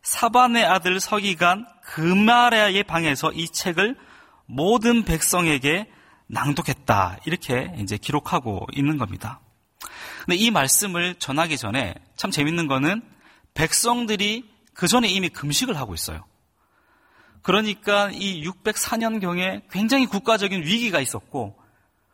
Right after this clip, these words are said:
왕을 제외하고, 왕과 신하를 제외하고 나머지 백성들은 이 위기가 얼마나 심각했는지를 여실히 느끼고 있었다는 겁니다.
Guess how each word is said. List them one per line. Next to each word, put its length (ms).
왕을 500
제외하고, 560
왕과 320
신하를 420
제외하고 300
나머지 400
백성들은 640
이 140
위기가 360
얼마나 480
심각했는지를 880
여실히 360
느끼고 320
있었다는 340
겁니다. 240